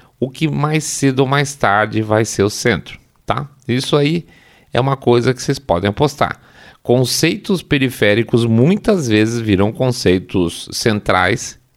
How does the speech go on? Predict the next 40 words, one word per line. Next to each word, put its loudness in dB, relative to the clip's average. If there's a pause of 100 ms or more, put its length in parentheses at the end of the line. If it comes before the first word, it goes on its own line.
em 0
médio 2
e 2
longo 0
prazo. -2 (500)
É 0
só 0
ficar -4
de -4
olho 4 (340)
em -2
quem -2
que -4
apoia 2 (240)
um -4
conceito -4 (280)
perife-, -2 (100)
periférico 0
pra -2
saber -2
se -4
ele 0
tem -2
mais -2
chance -2 (200)
ou 0
menos -2
chance -4 (280)
de -10
ma-, -6
é, -4
mais 0
cedo -4
ou -4
mais 0
tarde -2 (320)
ser -4
um -2
conceito -4
central, -2